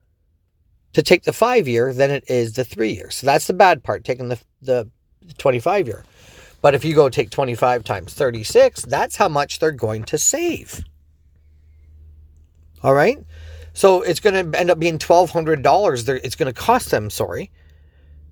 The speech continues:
if they take the three-year. So basically,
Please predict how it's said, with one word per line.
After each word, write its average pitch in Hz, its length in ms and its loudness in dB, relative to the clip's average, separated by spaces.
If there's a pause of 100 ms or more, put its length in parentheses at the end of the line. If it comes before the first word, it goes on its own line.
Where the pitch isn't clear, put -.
(120)
if 139 100 4
they 143 120 4
take 117 200 -2
the 123 100 -2
three-year. 110 560 -10 (360)
So - 120 -2
basically, 190 600 0